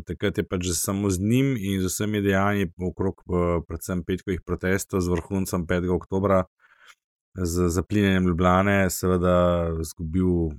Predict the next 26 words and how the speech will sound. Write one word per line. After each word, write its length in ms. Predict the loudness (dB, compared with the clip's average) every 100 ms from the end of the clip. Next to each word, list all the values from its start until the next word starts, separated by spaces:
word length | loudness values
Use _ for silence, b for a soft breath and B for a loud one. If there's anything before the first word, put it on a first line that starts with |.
| _
tako 260 | -8 -2 0
poklic 400 | 0 2 2 2
kot 180 | -4 -2
institucija, 680 | -4 -2 -2 0 2 0 -4 _ _ _ _ _ -4
policija, 600 | -4 -2 0 2 2 -2 _ b b b _ _
a, 120 | -10 -4
kar 200 | 0 4
veliko 300 | 4 2 -2
na 120 | -2
zaupanju 600 | 0 0 0 0 2 2 -2 _
in 180 | -6 -4
se 160 | 0 0
je 60 |
v 60 | 0
bistvu 380 | -2 -6 -6 -4
že 180 | -2 0 -2 -6
takoj 540 | -16 -2 4 6 6 2
vrnilo 380 | 2 2 4 2
nazaj. 360 | 2 4 2 -2
Ko, 160 | -8 -4
ko 120 | -2
se 120 | 0
je 40 | 0
marsikaj 640 | 2 2 2 -2 0 0
sam 240 | 0 0 0
z, 300 | 2 2